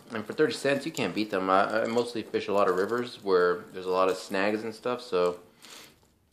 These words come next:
it's kinda tough losing a five dollar bait. But with these, you know, meh, I won't, it won't, won't be that big of a loss if I do lose, you know, one or two of 'em. Uh, yeah, these hooks are sharp. So,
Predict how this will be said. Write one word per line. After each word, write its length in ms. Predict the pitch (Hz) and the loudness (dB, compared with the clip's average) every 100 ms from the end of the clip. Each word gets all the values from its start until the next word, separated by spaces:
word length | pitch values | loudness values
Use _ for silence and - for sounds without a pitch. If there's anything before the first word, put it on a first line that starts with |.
| - | -20
it's 100 | - | -6
kinda 200 | 107 85 | -6 -4
tough 360 | - 110 107 | 0 0 0
losing 240 | 117 104 95 | -2 -2 -2
a 60 | |
five 240 | - 104 101 | 2 4 6
dollar 260 | 101 98 | 6 6
bait. 440 | 92 104 104 - - _ _ _ _ _ - | 4 2 0 -4 -16 _ _ _ _ _ -6
But 160 | 98 101 | -4 -2
with 100 | - | -2
these, 300 | 107 107 110 | 0 0 0
you 80 | |
know, 200 | 98 98 98 - | -2 -2 -4 -10
meh, 160 | 95 104 - _ _ _ _ _ _ _ _ _ _ _ | -4 -4 -6 _ _ _ _ _ _ _ _ _ _ _
I 40 | 101 | -6
won't, 260 | 101 107 - | -2 -2 -4
it 60 | 104 | -4
won't, 220 | 107 110 - _ _ - - - - - - _ _ - - - | -2 -4 -10 _ _ -20 -20 -20 -20 -20 -20 _ _ -20 -20 -14
won't 160 | 110 107 | -10 -6
be 120 | 113 | 0
that 180 | 107 107 | 0 2
big 120 | 107 | 2
of 100 | 98 | 2
a 60 | 92 | 4
loss 360 | 101 104 95 | 6 4 4
if 100 | - | -2
I 60 | 95 | -2
do 140 | 95 | 0
lose, 300 | 98 95 87 - - | 2 2 0 -8 -18
you 80 | - | -8
know, 80 | 92 | -4
one 160 | 90 92 | -2 -4
or 60 | |
two 200 | 87 - | -6 -8
of 140 | 95 95 | -6 -6
'em. 60 | 95 _ _ _ _ | -10 _ _ _ _
Uh, 120 | - - - _ _ _ _ | -8 -8 -10 _ _ _ _
yeah, 200 | 120 113 | 0 0
these 260 | - 123 | 0 -8
hooks 260 | - 156 - | -8 -10 -12
are 40 | |
sharp. 400 | - - 147 - - _ - - - - - - - - - _ - _ _ _ _ _ - - - - - _ - _ _ _ _ _ | -8 -2 -2 -4 -16 _ -20 -20 -18 -18 -14 -16 -14 -18 -20 _ -20 _ _ _ _ _ -20 -20 -18 -18 -18 _ -20 _ _ _ _ _
So, 500 | - - 110 107 151 | -8 2 6 6 4